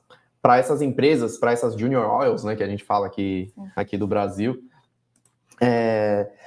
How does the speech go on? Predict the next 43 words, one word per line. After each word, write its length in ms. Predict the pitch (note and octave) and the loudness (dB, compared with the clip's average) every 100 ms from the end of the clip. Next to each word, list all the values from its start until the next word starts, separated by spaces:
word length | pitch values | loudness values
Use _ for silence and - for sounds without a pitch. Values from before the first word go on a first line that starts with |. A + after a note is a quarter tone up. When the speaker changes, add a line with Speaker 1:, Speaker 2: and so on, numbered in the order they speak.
| - | -20
Speaker 1:
são 480 | - B2 B2 A#2+ A#2 A2+ | 0 2 2 0 -2 0
campos 260 | A#2+ B2+ | -2 0
bastante, 760 | A2 A#2+ - A#2 A2+ - - A#2 - B2+ | 0 0 0 -4 -4 -10 -10 -10 -6 -4
são, 180 | A#2+ | -2
é, 240 | - A#2 C#3 | 0 0 2
é, 160 | D#3 | 2
são 320 | D#3 D3 D#3 A2 | 0 -2 -2 -4
dois 320 | G2+ C3 C3+ | -2 -4 -2
campos 240 | B2+ B2 | -4 -2
muito 300 | B2+ B2+ - | -4 -4 -4
grandes, 580 | C3 A2+ A2+ F#2 - - | -4 -2 -4 -6 -12 -10
né? 140 | G2 G2+ | -6 -6
Então, 420 | F#2+ G#2 G#2 - _ - | -2 -4 -4 -10 _ -4
é 160 | G2 G#2+ | 0 0
uma 180 | A#2 | 0
das, 760 | A#2 A#2 A2 G#2+ - - - - _ _ _ | 0 0 0 -2 -4 -10 -20 -20 _ _ _
uma 100 | A2 | -2
das 120 | A#2 | -2
princip-, 300 | A#2+ A2+ - - | -4 -8 -8 -6
um 100 | B2 | -4
dos 120 | B2 | -4
principais 340 | C3 B2 E3 | -4 0 2
ativos 420 | E3+ - D#3 E3+ A#2+ | 2 -2 -4 -4 -4
dentro 220 | A#2 A2+ | -4 -4
do 100 | A2 | -4
programa 320 | A2+ A2 A2 | -4 -4 -4
de 60 | G#2+ | -6
desinvestimento 680 | A2 G#2+ G#2+ G2+ A2 A2 | -4 -4 -4 -4 -6 -6
de 80 | G2 | -8
campos 380 | - G#2+ G#2+ G2 | -4 -4 -4 -4
maduros 440 | G2+ G2+ G2+ F#2+ | -2 -2 -4 -4
da 160 | G2 G#2+ | 0 0
Petrobras. 580 | - - G#2+ F#2+ G2 C#3 - _ _ | 0 -2 -4 0 0 -2 -6 _ _
Então, 180 | G#2 G#2 | -2 2
a 140 | A#2 | 0
PetroRio 640 | C#3 B2+ B2+ A#2+ A2 F#2+ - | 0 -2 -2 -2 -4 -6 -6
e 100 | A2 | -4
a 120 | A2+ | -4
três 320 | - A2 G#2 | -4 -4 -2
R 260 | G#2 G#2 G#2 | -2 -2 -6
vêm 260 | G2+ A2+ | -4 -4
se 120 | C3+ A#2+ | -2 -6
especializando 800 | - A2+ A2+ G#2 D#3 G#3 C3 | -6 -4 -4 -4 -4 -4 -4